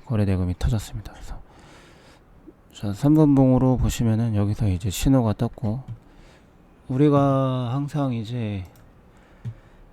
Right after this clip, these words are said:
제가 항상 말씀드렸던 한번 눌림 후에 이렇게 급등이 나오는 이런 패턴이었습니다. 그래서 충분히,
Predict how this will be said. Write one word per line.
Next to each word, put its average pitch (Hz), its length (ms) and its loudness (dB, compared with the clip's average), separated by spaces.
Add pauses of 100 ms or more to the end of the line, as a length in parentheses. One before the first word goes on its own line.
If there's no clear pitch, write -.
(1160)
제가 123 320 0
항상 127 680 2
말씀드렸던 123 920 0
한번 123 340 2
눌림 127 400 4
후에 113 280 2
이렇게 107 280 -4
급등이 110 460 0
나오는 95 320 0
이런 98 220 0
패턴이었습니다. 104 800 0
그래서 85 400 -6
충분히, 117 680 -2